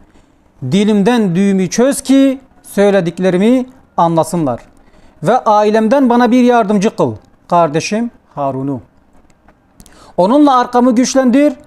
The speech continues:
ve onu işime ortak et.'" Taha suresinin ayetlerini okudu. Kur'an'da buyurduğuna göre sen de ona şu cevabı verdin. "Pazunu kardeşinle güçlendireceğiz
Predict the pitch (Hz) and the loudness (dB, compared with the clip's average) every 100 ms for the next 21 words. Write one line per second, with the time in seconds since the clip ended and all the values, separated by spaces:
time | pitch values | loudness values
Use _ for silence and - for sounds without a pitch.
0 | _ _ _ - 240 208 247 214 - 175 | _ _ _ -2 0 0 0 -2 -4 -2
1 | 196 226 233 - 143 - 170 - 120 - | 0 -2 -6 -10 -8 -2 -2 -2 -8 -10
2 | - _ _ _ 202 175 170 170 165 156 | -20 _ _ _ 0 0 -2 -2 -2 -2
3 | 202 233 226 - 220 214 170 165 170 165 | 0 -2 -4 -6 -6 0 0 0 0 -2
4 | 170 143 127 113 - _ _ _ _ _ | 0 -2 -6 -8 -14 _ _ _ _ _
5 | _ 196 214 214 214 294 302 285 160 220 | _ 0 2 0 2 2 0 -4 -2 0
6 | 233 196 214 226 262 196 170 160 185 - | 0 0 0 0 0 0 2 2 0 -10
7 | _ _ - - 262 302 240 247 208 226 | _ _ -14 -4 0 0 0 0 2 2
8 | 247 - - - 254 208 160 151 143 117 | 0 -4 -6 -2 0 0 0 -2 -6 -10
9 | 120 _ _ _ _ _ _ _ - - | -14 _ _ _ _ _ _ _ -20 -20
10 | _ _ _ - - - _ _ - - | _ _ _ -20 -20 -20 _ _ -20 -4
11 | 185 190 214 233 285 277 - 202 185 190 | -2 0 0 2 2 0 -2 -2 0 -2
12 | - 254 208 180 185 165 151 135 127 - | 0 0 0 -2 -2 -2 -2 -4 -8 -12